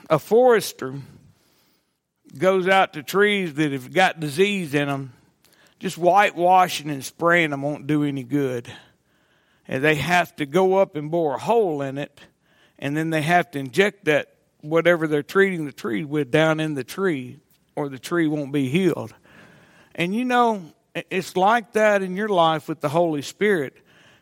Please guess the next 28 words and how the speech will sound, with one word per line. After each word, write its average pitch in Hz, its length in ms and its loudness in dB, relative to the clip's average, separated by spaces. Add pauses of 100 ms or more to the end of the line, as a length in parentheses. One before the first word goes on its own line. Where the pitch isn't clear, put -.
just 165 220 2
window 185 460 2
dressing 143 520 0
you, 123 220 -8 (720)
just 170 220 -4
putting 202 460 2 (100)
a 147 100 -2
good 170 260 2
suit 214 360 2
on 151 280 2
and 123 160 -12
showing 190 320 0
up 185 200 0
to - 80 -20
church 208 580 0 (720)
and 139 220 -8
saying 190 320 2
the 175 100 -4
name 190 300 2
of 160 80 -4
Jesus 160 480 -4
doesn't 151 400 0
change 196 460 -2
anything. 123 640 -10 (680)
But 156 120 -4
what 185 340 0
does 226 320 2
change 240 640 -4